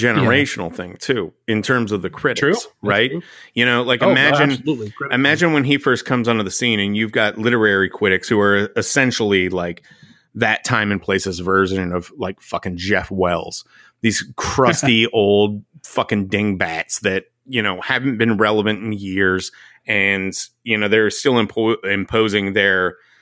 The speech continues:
Speaker 1: moral codes and, you know, uh, snobbery upon, you know, the new person coming to the stage. And then those people fucking die out. Dinosaurs go away eventually. And then a new generation rises. And now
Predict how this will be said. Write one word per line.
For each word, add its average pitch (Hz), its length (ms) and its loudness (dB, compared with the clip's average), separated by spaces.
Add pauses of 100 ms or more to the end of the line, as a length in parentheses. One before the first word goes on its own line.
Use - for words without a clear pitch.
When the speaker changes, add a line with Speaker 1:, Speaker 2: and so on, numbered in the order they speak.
(760)
Speaker 1:
moral 165 480 4
codes 135 600 4
and, 95 420 -2 (260)
you 113 160 0
know, 90 360 -2 (100)
uh, 92 180 -8
snobbery 120 840 0
upon, 110 680 0
you 127 140 2
know, 120 120 2
the 110 100 2
new 123 240 4
person 104 420 -2
coming 90 280 -4
to 90 100 -10
the - 100 -12
stage. - 600 -10 (480)
And 120 140 0
then 151 320 2
those 180 200 4
people 175 260 0
fucking 139 420 0
die 123 280 2
out. 127 320 0
Dinosaurs 120 600 2
go 110 260 4
away 95 380 2
eventually. 90 720 -2
And 107 160 -2
then 101 120 2
a 95 60 0
new 101 320 0
generation 92 760 0
rises. 107 500 -2
And 92 100 -6
now 117 320 0